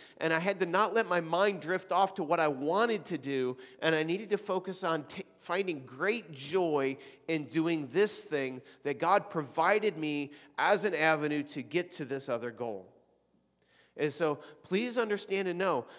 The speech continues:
that sometimes you have to do what you don't want to do to get to where you need to go. And even if you never get to do what you want to do, don't fail to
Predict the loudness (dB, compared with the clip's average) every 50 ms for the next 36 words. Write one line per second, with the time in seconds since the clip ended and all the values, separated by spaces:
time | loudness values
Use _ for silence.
0 | -10 -2 2 2 2 2 0 -2 -10 -20 -16 -6 -4 -4 -4 -2 -2 -2 -2 -2
1 | -4 -6 -6 -6 -4 -4 -4 -6 -4 -6 -8 -6 -6 -6 -4 -4 -2 -2 -2 -4
2 | -6 -6 -6 -8 -8 -4 -2 0 0 0 0 -2 -2 -2 -2 -4 -6 -12 -10 -8
3 | -6 -4 -4 -4 -4 -6 -10 -14 -20 _ -20 _ _ _ -10 -8 -6 -6 -6 -6
4 | -6 -6 -6 -4 -4 -4 -4 -6 -8 -8 -10 -10 -12 -12 -10 -8 -6 -6 -6 -8
5 | -10 -14 -20 _ _ _ _ _ _ _ _ -4 -2 0 0 -2 -4 -8 -10 -6
6 | -4 -2 -2 -2 0 0 0 0 0 -2 -4 -6 -2 2 2 4 4 4 2 0
7 | 0 -2 -2 -2 0 0 -2 -4 -10 -10 -10 -8 -6 -4 -2 -2 -2 -2 0 2
8 | 2 0 0 0 -2 -2 0 2 2 2 2 2 0 -6 -10 -6 -2 0 0 0
9 | 0 -2 -4 -8 -12 -16 -20 -20 _ _ _ _ _ _ _ -20 -20 -8 -2 0
10 | 2 2 2 0 -4 -8 -14 -18 -12 -6 -2 0 2 2 2 2 0 -2 -4 -8
11 | -12 -14 -16